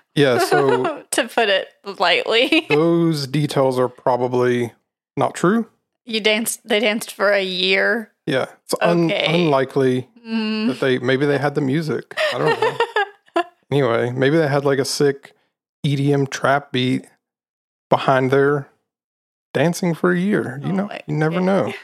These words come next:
Speaker 1: know.
Speaker 2: <laughs>
Speaker 1: Uh, it's unlikely true, most of those details. But there is a lot of knowledge to gain from that story, and many others like it that exist. So up until fifteen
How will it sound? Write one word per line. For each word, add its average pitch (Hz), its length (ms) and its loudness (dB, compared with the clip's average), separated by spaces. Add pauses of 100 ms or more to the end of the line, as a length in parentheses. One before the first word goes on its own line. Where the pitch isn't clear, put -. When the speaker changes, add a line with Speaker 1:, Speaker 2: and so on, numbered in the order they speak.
(240)
Speaker 1:
know. 262 180 -6
Speaker 2:
<laughs> - 40 -18 (480)
Speaker 1:
Uh, 127 360 2
it's 143 160 -2 (200)
unlikely 160 840 2 (460)
true, 120 340 0 (460)
most 180 180 -2
of 147 60 0
those 131 140 2
details. 127 520 -6 (760)
But 131 140 2
there 135 160 4
is 226 560 2 (460)
a - 40 2
lot 147 200 4
of 139 60 0
knowledge 151 440 2
to - 80 -2
gain 147 260 2
from 147 140 -2
that 139 160 2
story, 147 460 2 (640)
and 127 100 2
many 143 180 4
others 127 280 2
like 131 240 2
it 131 340 -2
that 127 140 2
exist. 123 520 -2 (200)
So 127 180 2
up 143 160 2
until 151 240 0
fifteen 156 420 0